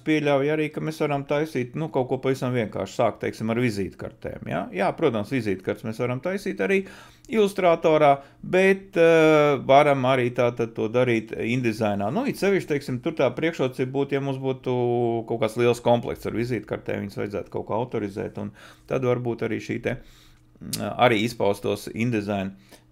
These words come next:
ā, priekšrocība. Tātad maketēšana, tātad varētu teikt utilitāra, vienkārši maketēšanas programma.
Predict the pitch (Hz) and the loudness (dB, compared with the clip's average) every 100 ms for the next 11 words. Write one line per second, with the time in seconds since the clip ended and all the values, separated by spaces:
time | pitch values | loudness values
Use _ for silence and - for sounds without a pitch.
0 | - 107 104 107 123 120 113 104 87 - | -8 -4 -2 -4 0 0 0 -4 -8 -8
1 | 95 90 - - - - _ _ - 247 | -8 -8 -8 -16 -20 -20 _ _ 2 4
2 | 269 196 151 156 170 120 107 95 98 98 | 4 2 4 4 6 4 4 2 2 -4
3 | 123 220 254 151 147 _ 131 147 151 127 | 0 0 0 -4 -6 _ -4 0 2 2
4 | 131 123 226 240 180 151 147 135 127 123 | 0 0 -4 -2 0 0 2 2 2 0
5 | 160 175 156 131 123 120 131 - 123 117 | -2 -2 0 -2 -2 -2 -2 0 -2 0
6 | 110 - 117 123 104 76 69 | -4 -4 2 2 2 -4 -6